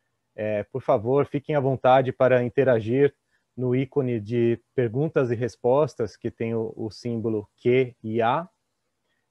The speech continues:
e também para escolher a tradução.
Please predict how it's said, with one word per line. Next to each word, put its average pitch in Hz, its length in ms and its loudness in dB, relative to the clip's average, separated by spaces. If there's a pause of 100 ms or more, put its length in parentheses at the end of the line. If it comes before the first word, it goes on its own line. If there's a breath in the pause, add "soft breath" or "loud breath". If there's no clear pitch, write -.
(180)
e 143 100 -4
também 160 420 2
para 160 280 4
escolher 143 600 2 (480)
a 131 160 0
tradução. 131 800 -2